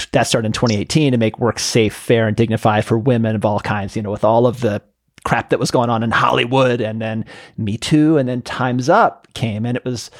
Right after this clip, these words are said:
"All right, here we go." And at the end of your article,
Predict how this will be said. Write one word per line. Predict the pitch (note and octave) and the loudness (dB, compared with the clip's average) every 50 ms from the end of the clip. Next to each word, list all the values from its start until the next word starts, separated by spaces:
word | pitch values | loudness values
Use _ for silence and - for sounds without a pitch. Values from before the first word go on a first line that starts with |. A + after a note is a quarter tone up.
| - - - _ _ _ - | -20 -20 -20 _ _ _ 0
"All | C3+ E3 | 2 4
right, | D3+ C#3 F3 D4 - - - - - _ | 4 6 4 4 2 0 -4 -10 -20 _
here | - C#3 D#3+ | -2 2 2
we | D#3+ D3 | 2 4
go." | A2 E3 G3 A3+ A2+ - - - - - _ _ | 4 4 4 4 2 0 -6 -14 -20 -20 _ _
And | D3 D3 D3 D3 - _ _ | 2 2 2 0 -2 _ _
at | - - - | -8 -8 -6
the | _ B2+ B2 A#2 - - _ _ _ _ - | _ -4 -4 -4 -4 -6 _ _ _ _ -2
end | - D#3+ F3+ G3 G3 F#3+ F#3+ G#3 | 0 2 2 2 2 0 0 0
of | - D3 C#3+ C#3 C3+ C3 B2+ - | 2 4 4 4 4 2 0 -4
your | - C3 B2+ - | -2 -2 -2 2
article, | - D3+ G#3+ G#3 E3+ - - A#2+ A2 G#2+ G#2 G#2 | 2 2 2 2 0 0 0 0 0 0 0 -2